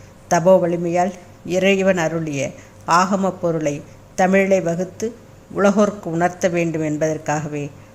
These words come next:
முக்கண்ணனார் தம் உடலை மறைத்தருளினார் என்பதை உணர்ந்து கொண்டார். திருமூல நாயனார் இறைவனின் கட்டளையை நிறைவேற்ற சித்தம் கொண்டார். திருவாடுதுறை பெருமானை பணிந்து மதிலுக்கு வெளியே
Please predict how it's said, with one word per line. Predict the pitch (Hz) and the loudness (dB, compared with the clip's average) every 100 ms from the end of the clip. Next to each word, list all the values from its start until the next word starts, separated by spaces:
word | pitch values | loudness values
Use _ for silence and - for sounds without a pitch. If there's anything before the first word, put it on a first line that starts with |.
| - | -10
முக்கண்ணனார் | 190 190 - 190 190 170 160 156 - - | -6 -2 0 2 2 0 -2 -6 -18 -4
தம் | 180 170 160 | -2 0 -2
உடலை | 165 202 190 | 0 0 0
மறைத்தருளினார் | 165 160 185 - 175 175 170 165 165 - | 0 -2 -2 -2 -2 -2 -2 -2 -2 -4
என்பதை | 156 147 143 151 - - - | -4 -2 -4 -8 -16 -12 -2
உணர்ந்து | 180 175 175 | 0 0 -2
கொண்டார். | 190 135 123 - - - - - - - - - - - _ 208 | -6 -4 -6 -8 -14 -20 -20 -20 -20 -20 -20 -20 -20 -20 _ -16
திருமூல | 196 180 190 180 | -14 -10 -6 -6
நாயனார் | 175 170 170 165 165 156 - | -4 -6 -4 -4 -6 -8 -10
இறைவனின் | 175 202 196 196 175 | 0 0 2 0 -2
கட்டளையை | 165 165 196 190 185 175 | -4 -2 0 0 0 -2
நிறைவேற்ற | 165 180 180 175 175 | -2 0 2 0 -2
சித்தம் | 165 165 - 160 160 | -4 -4 -6 -6 -4
கொண்டார். | 160 156 160 180 - - - - | -6 -2 -4 -4 -10 -20 -10 -4
திருவாடுதுறை | 185 208 214 202 190 185 180 | 0 4 4 2 0 -2 -2
பெருமானை | 170 170 170 165 | -4 -2 -2 -4
பணிந்து | 160 156 170 180 185 - - - 180 | -4 -6 -4 -4 -8 -10 -18 -10 -4
மதிலுக்கு | 185 208 214 202 | 0 2 2 -2
வெளியே | 175 165 160 156 | -4 -4 -4 -8